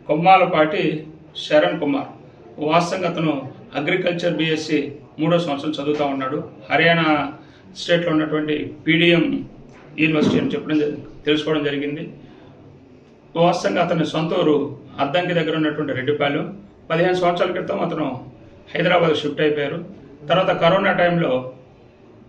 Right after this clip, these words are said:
అతను ఫాదర్ చనిపోవటం వల్ల మళ్ళీ హైదరాబాద్ నుంచి తన సొంత ఊరికి వచ్చేసాడు. తర్వాత అదే టైంలో అతను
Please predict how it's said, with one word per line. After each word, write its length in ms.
అతను 460
ఫాదర్ 300
చనిపోవటం 400
వల్ల 140
మళ్ళీ 320
హైదరాబాద్ 360
నుంచి 240
తన 160
సొంత 160
ఊరికి 200
వచ్చేసాడు. 420
తర్వాత 340
అదే 260
టైంలో 340
అతను 220